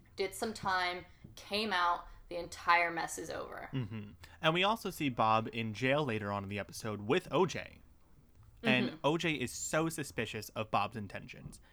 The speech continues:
Speaker 2: He does not think, he knows at this point that Bob thinks he might have done it. And he's
Speaker 1: Oh,
Speaker 2: getting
Speaker 1: yeah, because
Speaker 2: angry.
Speaker 1: he believes in Cochran.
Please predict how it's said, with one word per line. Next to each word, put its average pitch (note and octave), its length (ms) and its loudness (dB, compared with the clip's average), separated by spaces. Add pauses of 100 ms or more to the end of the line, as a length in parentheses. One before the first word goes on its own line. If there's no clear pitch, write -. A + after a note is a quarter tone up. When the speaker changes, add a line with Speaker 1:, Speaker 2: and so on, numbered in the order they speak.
Speaker 2:
He A3 200 -2
does A3 180 0
not D3 260 2
think, A#2+ 260 2 (200)
he C4+ 160 0
knows G3 280 2
at D3 80 -8
this A#2+ 140 -6
point G#2+ 380 -4 (260)
that C#3 220 2
Bob C#3+ 380 8 (340)
thinks G3 220 0
he F3+ 120 0
might D3 160 4
have A#2+ 140 0
done G2+ 160 -2
it. - 120 -16 (1080)
And C#3+ 120 4
he's F3 240 0
Speaker 1:
Oh, G4+ 60 12
Speaker 2:
getting G#4 160 8
Speaker 1:
yeah, - 100 2
because - 200 10 (140)
Speaker 2:
angry. E4 40 6 (140)
Speaker 1:
he E4 80 4
believes D#4 380 2
in D#4 140 0
Cochran. F#4 540 4